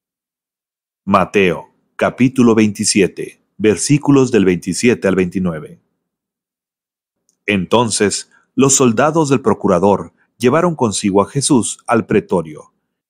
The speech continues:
y reunieron alrededor de él a toda la cohorte. Lo desnudaron y le echaron encima un manto de púrpura, y trenzando una corona de espinas, se la pusieron sobre la cabeza,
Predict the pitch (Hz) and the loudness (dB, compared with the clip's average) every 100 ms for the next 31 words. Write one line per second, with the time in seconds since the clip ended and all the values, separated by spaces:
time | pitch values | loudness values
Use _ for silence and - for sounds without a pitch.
0 | _ _ _ _ _ - 135 113 98 101 | _ _ _ _ _ 0 2 4 0 0
1 | 151 180 160 123 104 95 92 92 90 85 | 0 0 0 0 0 -2 0 0 -2 -2
2 | 92 113 101 - _ - 95 87 127 131 | 0 0 0 -8 _ -6 -4 0 0 2
3 | 117 - 110 98 - 73 - _ _ _ | 0 2 2 2 -2 -18 -20 _ _ _
4 | _ - 98 92 82 95 87 110 110 104 | _ -4 -2 -2 -6 -6 -2 0 0 -2
5 | 90 _ 120 110 98 - 147 156 127 - | -6 _ -2 0 -2 -2 -2 -2 -4 -2
6 | 127 117 101 104 104 90 90 87 123 101 | 0 0 0 0 -2 -2 -6 -2 0 0
7 | - 85 - _ _ - 113 87 98 92 | -4 -12 -12 _ _ -4 -2 0 -2 -2
8 | 85 - 135 135 107 101 98 - 87 87 | -4 -2 -2 0 0 2 0 -2 -4 -2
9 | 90 98 - 151 113 95 - - _ _ | -2 -2 -2 -2 -2 -2 -6 -14 _ _
10 | - 120 113 98 98 131 147 131 107 107 | 0 2 2 0 -2 2 2 2 -2 -2
11 | 92 95 90 87 85 78 80 76 | -2 -4 -4 -6 -8 -8 -10 -10